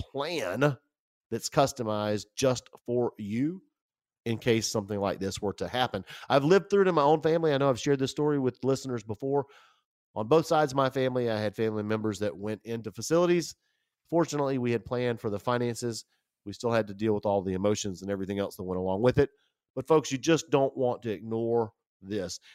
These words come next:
And then Medicare, you need to make good decisions with Medicare. You know, as just part of helping folks, we help 'em with Medicare. It's a wonderful thing.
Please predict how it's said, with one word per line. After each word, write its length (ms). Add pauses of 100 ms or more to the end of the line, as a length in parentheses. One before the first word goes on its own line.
(160)
And 120
then 200
Medicare, 580
you 80
need 220
to 60
make 280
good 260
decisions 540
with 160
Medicare. 460 (400)
You 80
know, 160 (100)
as 240
just 300 (240)
part 260
of 140
helping 500
folks, 380 (480)
we 140
help 220
'em 100
with 140
Medicare. 520 (120)
It's 180
a 40
wonderful 380
thing. 340